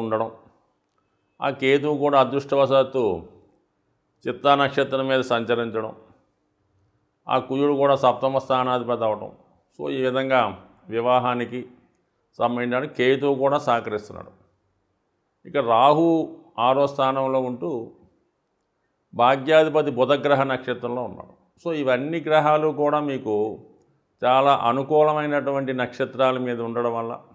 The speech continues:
గ్రహాలన్నీ మీకు హండ్రెడ్ పర్సెంట్ ఈ వారం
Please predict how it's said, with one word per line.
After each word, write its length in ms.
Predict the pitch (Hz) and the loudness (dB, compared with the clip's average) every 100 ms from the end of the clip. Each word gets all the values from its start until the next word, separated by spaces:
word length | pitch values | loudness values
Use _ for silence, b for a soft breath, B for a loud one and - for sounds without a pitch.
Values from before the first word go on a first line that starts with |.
| _ _ _ _ _ _ _ - | _ _ _ _ _ _ _ -2
గ్రహాలన్నీ 600 | 110 123 156 156 156 156 151 | 0 2 2 2 -2 -4 -6
మీకు 160 | 135 127 | -2 -2
హండ్రెడ్ 280 | 127 135 123 | 0 -2 0
పర్సెంట్ 340 | 127 131 127 127 123 | -4 -4 -6 -4 -2
ఈ 20 | 107 | 2
వారం 260 | 110 120 | 2 2